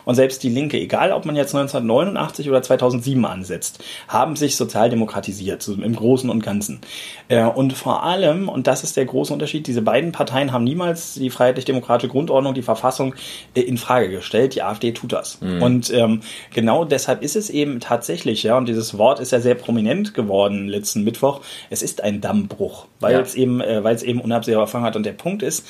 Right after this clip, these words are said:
Speaker 1: auch das sollte man immer wieder bedenken, rechtspopulistische und autoritäre Parteien neigen dazu, ihre Politik umzusetzen. Das heißt, egal wie absurd sie
Speaker 2: Mhm.
Speaker 1: erscheint,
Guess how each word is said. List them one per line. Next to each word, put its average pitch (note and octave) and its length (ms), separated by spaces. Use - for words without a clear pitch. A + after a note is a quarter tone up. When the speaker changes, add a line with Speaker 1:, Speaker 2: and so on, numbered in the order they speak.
Speaker 1:
auch A2 140
das C3+ 200
sollte C#3 260
man C3 120
immer F#3 340
wieder E3 220
bedenken, C3 600
rechtspopulistische E3 1040
und C3+ 80
autoritäre B2+ 580
Parteien - 440
neigen A#2+ 300
dazu, C#3+ 260
ihre A#2 200
Politik A#2 420
umzusetzen. A#2+ 760
Das - 160
heißt, A#2 160
egal D3 400
wie G3+ 120
absurd E3 300
sie F#2 80
Speaker 2:
Mhm. - 60
Speaker 1:
erscheint, C3+ 340